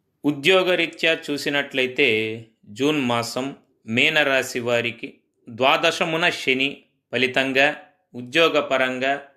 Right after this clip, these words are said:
మీరు అనేక ఆటుపోట్లు, సవాళ్లను ఎదుర్కొంటారు.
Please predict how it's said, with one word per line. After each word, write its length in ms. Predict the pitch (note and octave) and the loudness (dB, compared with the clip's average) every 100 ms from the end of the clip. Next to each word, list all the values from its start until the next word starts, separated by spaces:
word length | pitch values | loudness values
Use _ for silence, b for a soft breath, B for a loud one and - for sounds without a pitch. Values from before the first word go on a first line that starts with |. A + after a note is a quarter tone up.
| - | -8
మీరు 280 | A#2 A#2+ A#2 | -2 -2 -2
అనేక 400 | A#2 C3+ D3+ D#3 | 2 4 2 2
ఆటుపోట్లు, 960 | D3 A2 C3+ C#3 B2 C#3 C3 C3 C#3+ C#3+ _ - | -2 -2 -2 -4 -6 -4 -6 -4 -6 -6 _ -8
సవాళ్లను 640 | - B2+ C#3+ C#3+ D3 D#3+ | -2 2 4 4 2 0
ఎదుర్కొంటారు. 960 | B2+ A2 B2 B2 A#2+ A#2 A#2 A#2+ B2 | -4 -4 -6 -6 -8 -6 -2 -2 -2